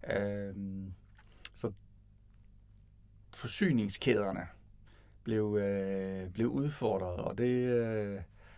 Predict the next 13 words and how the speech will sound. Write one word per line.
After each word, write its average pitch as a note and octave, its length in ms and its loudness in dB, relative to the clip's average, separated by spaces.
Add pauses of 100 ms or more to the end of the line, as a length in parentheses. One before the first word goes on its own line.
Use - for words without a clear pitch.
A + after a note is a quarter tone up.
har A#2 120 -4
så B2 160 4
noget, A#2+ 220 6
taget B2+ 260 6
noget A#2 220 2
tid C#3+ 400 0
at A2 100 -2
få A2+ 160 2
dem A#2 400 2 (160)
op B2 180 0
at - 80 -4
køre C#3+ 280 4
igen, A#2+ 340 0